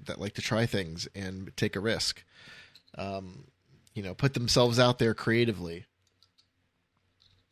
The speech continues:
Do something that's against the grain. Ask lots of questions. Um, you know, never be satisfied. All of those, those traits lead to learning something new.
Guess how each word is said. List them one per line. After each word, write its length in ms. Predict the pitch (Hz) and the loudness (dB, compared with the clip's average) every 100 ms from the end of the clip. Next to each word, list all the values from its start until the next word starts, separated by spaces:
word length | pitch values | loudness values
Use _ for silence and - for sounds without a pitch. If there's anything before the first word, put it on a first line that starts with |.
| - - - - | -16 -16 -12 2
Do 140 | 135 | 4
something 340 | 135 139 131 117 | 6 6 4 2
that's 160 | 113 | 2
against 300 | 117 113 107 | 0 0 0
the 80 | 110 | 0
grain. 480 | 104 110 98 85 95 - - - | 2 2 0 -6 -12 -16 -20 0
Ask 300 | 110 120 - | 6 6 6
lots 220 | 117 113 | 2 2
of 100 | 95 | -2
questions. 760 | - 117 - - 80 - - - - - - | 0 2 2 0 -6 -4 -4 -4 -8 -20 -12
Um, 300 | - 107 101 - | -2 -2 -2 -4
you 160 | 110 | -4
know, 80 | 98 | -2
never 260 | 107 113 120 | 2 4 4
be 180 | 110 110 | 4 2
satisfied. 920 | - 117 113 113 - 92 82 82 - - - - _ _ | 4 6 6 4 2 2 0 -4 -10 -16 -18 -18 _ _
All 200 | 127 143 | 4 6
of 80 | 143 | 8
those, 320 | 131 127 - - | 8 8 4 -2
those 280 | 120 117 107 | 0 2 2
traits 680 | - 135 120 92 - - - | 0 0 0 0 -4 -4 -6
lead 380 | 104 110 113 110 | -4 0 0 0
to 240 | - 110 101 | 0 0 0
learning 380 | 104 107 104 101 | -2 -2 -2 -2
something 400 | 104 - 98 98 | -4 -4 -8 -4
new. 340 | 113 98 - | -4 -4 -8